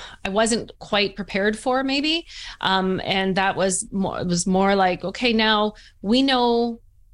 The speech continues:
we don't know much about you, but you don't know much about us either. So let's make this, like, how do we make this so that we can actually learn together?"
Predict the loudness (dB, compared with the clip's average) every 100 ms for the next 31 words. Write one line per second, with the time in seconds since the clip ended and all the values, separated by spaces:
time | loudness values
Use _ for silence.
0 | -4 0 0 0 0 0 0 -2 -2 0
1 | 0 0 -4 -4 2 2 2 0 -2 -2
2 | -2 -2 -2 -2 -4 -2 -4 -4 0 2
3 | 2 0 -2 -2 0 -2 0 -2 -2 -2
4 | 0 2 2 0 -2 -2 -2 -2 0 0
5 | 0 0 0 2 2 2 0 -2 0 0
6 | 0 0 0